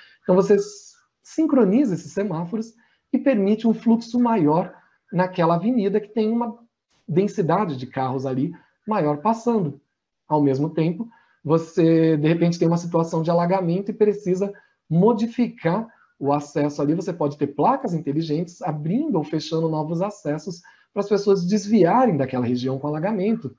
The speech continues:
né? Inibindo que algum carro ali fique preso dentro do alagamento. Então, reparem,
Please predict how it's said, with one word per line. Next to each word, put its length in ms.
né? 220
Inibindo 580
que 80
algum 280
carro 340
ali 160
fique 240
preso 480
dentro 220
do 60
alagamento. 580
Então, 120
reparem, 500